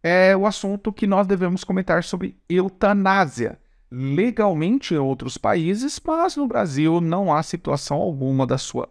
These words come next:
utilização neste momento.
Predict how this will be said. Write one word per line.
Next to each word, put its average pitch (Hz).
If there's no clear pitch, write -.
utilização 139
neste 131
momento. 135